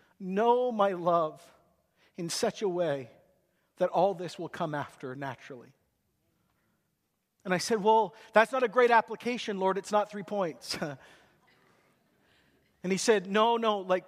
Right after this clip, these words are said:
no. You don't understand the amount of people," in C four, he said, "who do not know my love. They know it intellectually,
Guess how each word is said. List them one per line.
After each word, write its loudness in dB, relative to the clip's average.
no. 0
You -8
don't 2
understand -2
the -4
amount 2
of -14
people," -2
in -8
C -10
four, 0
he -6
said, -4
"who -4
do -2
not 2
know 2
my 2
love. 2
They 0
know 6
it -4
intellectually, -2